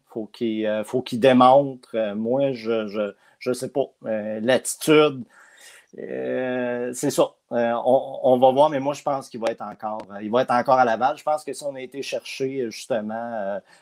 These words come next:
Perrault, Paquette, euh, c'est parce qu'on estimait peut-être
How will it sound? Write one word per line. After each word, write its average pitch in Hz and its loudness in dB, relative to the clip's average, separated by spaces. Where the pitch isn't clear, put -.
Perrault, 127 4
Paquette, 127 2
euh, 110 -6
c'est 110 -10
parce - 0
qu'on 107 -2
estimait 120 4
peut-être 120 2